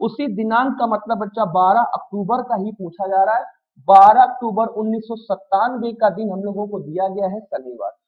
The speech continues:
देखो चुटकियों में इन questions के आंसर निकलते हैं, मतलब आप लोगों को कोई भी teacher घुमा फिरा के इधर से उधर करके answer बता रहा तो उसके चक्कर में मत पड़िए, सीधे यहाँ जुड़िए, आपको हर question का answer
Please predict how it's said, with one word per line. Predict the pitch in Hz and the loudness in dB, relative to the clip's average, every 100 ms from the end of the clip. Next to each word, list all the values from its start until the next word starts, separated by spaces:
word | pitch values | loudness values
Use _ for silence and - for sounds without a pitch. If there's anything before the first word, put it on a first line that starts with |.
| _ _ 208 | _ _ -8
देखो | 247 | -6
चुटकियों | 277 - 214 - 220 269 285 | -8 -10 -14 -10 -6 0 0
में | 277 | 0
इन | 262 262 | -6 -4
questions | 226 220 254 240 | -4 -4 -8 -10
के | 233 | -6
आंसर | 208 202 214 | -4 -4 -6
निकलते | 202 151 131 131 147 | -8 -8 -8 -8 -14
हैं, | 123 _ _ _ 196 | -16 _ _ _ -8
मतलब | 254 269 - | 0 0 2
आप | 190 247 254 | 2 2 2
लोगों | 254 262 | 0 2
को | 262 | 0
कोई | 254 240 254 | -2 0 0
भी | 247 | 0
teacher | 262 226 214 240 | -2 -6 -6 -8
घुमा | 175 175 208 | -6 0 0
फिरा | 233 226 208 | 0 0 2
के | 208 233 | 2 -2
इधर | 202 208 | -4 -4
से | 208 | -4
उधर | 196 165 214 | -4 -4 -4
करके | 220 208 | -6 -8
answer | 208 190 190 | -8 -8 -10
बता | 185 180 175 | -10 -6 -4
रहा | 226 - | -6 -8
तो | |
उसके | 190 - | -10 -10
चक्कर | - 190 - 190 | -12 -12 -8 -10
में | 175 | -8
मत | 196 - | -10 -8
पड़िए, | 214 240 | -10 -10
सीधे | 269 _ _ _ 226 208 | -12 _ _ _ -6 -4
यहाँ | 214 190 240 | -2 0 0
जुड़िए, | 196 233 214 262 285 - - | 0 0 -2 -4 -6 -10 -4
आपको | - 208 - 214 | 0 0 0 -6
हर | - 240 | 2 2
question | 247 226 208 220 220 | 2 -4 -4 -6 -4
का | 208 | -2
answer | 190 190 190 202 | -2 -2 -4 -4